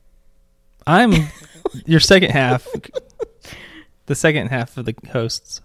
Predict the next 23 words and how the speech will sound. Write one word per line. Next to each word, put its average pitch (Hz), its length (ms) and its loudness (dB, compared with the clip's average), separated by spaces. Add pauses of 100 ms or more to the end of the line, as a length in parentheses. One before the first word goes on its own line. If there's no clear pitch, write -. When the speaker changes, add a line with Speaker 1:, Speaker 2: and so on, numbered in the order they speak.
Speaker 2:
Number 226 260 0
two. 185 460 -2
You're, 214 180 -2
Speaker 1:
Yes. - 180 -8
Speaker 2:
you're 214 140 -4
my, 208 300 -4 (320)
you're 226 120 0
the 220 100 -2
number 214 260 -2
two 220 260 -2
to 202 140 -6
my 202 120 -2
number 196 320 -2
one. 180 360 -2 (680)
Speaker 1:
Yeah, 180 340 4
who's 190 180 2
the 156 100 -2
captain, 143 400 -4
though? 113 240 -8 (800)
Speaker 2:
Can 233 100 0
we 226 100 6
be 233 120 2
co-captains? 262 760 -4